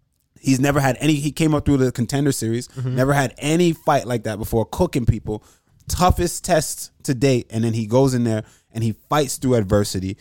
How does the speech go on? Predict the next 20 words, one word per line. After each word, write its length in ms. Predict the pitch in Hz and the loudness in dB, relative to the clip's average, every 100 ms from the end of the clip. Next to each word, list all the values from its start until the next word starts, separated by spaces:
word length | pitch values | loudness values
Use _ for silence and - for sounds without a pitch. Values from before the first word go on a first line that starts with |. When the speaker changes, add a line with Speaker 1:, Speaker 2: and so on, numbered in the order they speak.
| - | -10
Speaker 2:
Mm-hmm. 280 | 123 120 120 | -6 -6 0
Speaker 1:
back 320 | 165 151 - | 2 2 2
and 120 | 131 | 0
forth 300 | - 123 113 | 4 2 2
war, 380 | 104 104 101 104 _ _ _ _ _ _ _ _ _ _ - | 2 4 4 0 _ _ _ _ _ _ _ _ _ _ -2
and 140 | 110 | 2
he, 160 | 110 113 | 2 0
he, 260 | - 110 104 _ - | -4 -8 -8 _ -18
he 160 | 110 | -6
ekes 220 | 127 113 127 | -4 -2 2
it 80 | |
out 120 | 120 113 | 2 2
at 60 | |
the 120 | - 117 | 0 0
end 260 | 113 104 | 2 2
with 160 | 110 - | 0 0
a 60 | |
finish 640 | - - 151 95 - - - - | -2 0 2 0 -4 -14 -14 -4
and 140 | 107 | 0
then 200 | 104 | 0